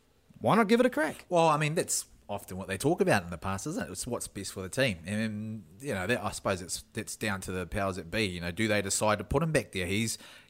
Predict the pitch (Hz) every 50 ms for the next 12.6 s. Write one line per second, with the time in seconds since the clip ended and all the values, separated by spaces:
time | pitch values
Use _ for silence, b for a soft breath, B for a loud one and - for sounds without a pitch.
0 | B - 170 175 143 - - - - - - 214 233 - 220 190 175 170 165 160
1 | - - 214 - - 240 240 214 - - 101 85 85 98 104 120 127 135 143 139
2 | 131 - - - - - 110 - - _ - _ B B B B B 143 151 -
3 | 143 - - 165 170 - - - 131 - - 139 127 113 - - - 139 120 -
4 | 127 120 143 160 156 165 180 208 214 247 269 262 - - - - 160 165 165 160
5 | 156 156 175 180 175 165 - - 151 143 147 139 139 123 - - 143 135 - -
6 | 131 - - 131 120 - 165 165 160 147 113 113 104 - 120 120 - 113 123 123
7 | 120 120 B B B B B 113 120 131 147 151 147 139 135 127 120 117 107 101
8 | 104 104 101 110 110 104 101 98 101 101 101 101 95 95 98 104 104 - - 160
9 | 165 165 156 - - 151 131 - - 113 104 98 - - - 104 95 95 - -
10 | 101 113 127 131 143 156 165 156 - - - 139 156 202 202 170 127 117 - -
11 | 151 175 196 175 151 127 - 139 123 123 113 - - - 101 92 92 104 156 196
12 | - - - 110 95 90 87 - 127 127 127